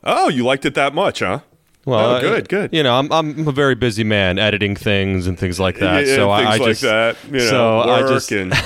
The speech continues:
Speaker 2: <laughs>
Speaker 1: life and sitting and watching, uh, what, Cobra Kai?
Speaker 2: I'm already done with Cobra
Speaker 1: Oh,
Speaker 2: Kai.
Speaker 1: oh, sorry, sorry. No,
Speaker 2: Beast
Speaker 1: but
Speaker 2: season.
Speaker 1: I mean, everybody knows the story.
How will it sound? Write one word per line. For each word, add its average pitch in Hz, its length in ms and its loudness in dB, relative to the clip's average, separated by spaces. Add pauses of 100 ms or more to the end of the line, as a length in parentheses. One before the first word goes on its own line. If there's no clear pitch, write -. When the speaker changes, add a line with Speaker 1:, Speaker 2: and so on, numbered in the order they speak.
(140)
Speaker 2:
<laughs> - 280 -8
Speaker 1:
life 113 460 -2
and 87 320 -6
sitting 120 480 -4
and 104 100 -4
watching, 110 520 -2
uh, 95 420 0
what, 101 200 -4
Cobra 117 300 -2
Kai? 113 440 0 (260)
Speaker 2:
I'm 104 300 0
already 98 220 0
done 85 220 -2
with 85 120 -6
Cobra 85 220 -2
Speaker 1:
Oh, 151 100 4
Speaker 2:
Kai. 123 180 2
Speaker 1:
oh, 98 260 0
sorry, 80 380 -4
sorry. 78 260 -4 (300)
No, 156 180 2
Speaker 2:
Beast - 120 -2
Speaker 1:
but 95 100 0
Speaker 2:
season. 90 180 -4
Speaker 1:
I 147 80 0
mean, 143 400 -2 (300)
everybody 156 400 -2
knows 123 340 -2
the 95 60 -8
story. 87 640 -4